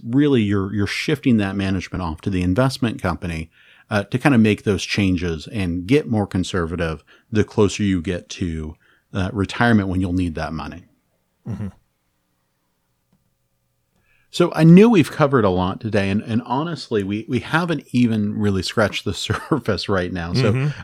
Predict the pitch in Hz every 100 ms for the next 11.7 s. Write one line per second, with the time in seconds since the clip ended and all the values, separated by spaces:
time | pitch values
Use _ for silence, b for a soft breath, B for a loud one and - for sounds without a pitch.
0 | - 117 - 220 220 143 117 113 123 139
1 | 131 113 104 95 85 85 - 92 90 80
2 | 82 90 85 - _ b b b 92 87
3 | - 123 123 120 - 104 92 - - 160
4 | 139 - 107 - 123 117 101 80 - 82
5 | 69 71 92 214 - 98 101 98 98 95
6 | 92 98 92 90 90 85 80 _ b b
7 | 117 127 160 160 139 117 110 107 - 98
8 | 95 - 110 135 - - - B B B
9 | _ - 110 107 101 98 95 95 95 -
10 | 196 254 160 120 117 135 160 120 104 110
11 | 98 107 101 95 98 95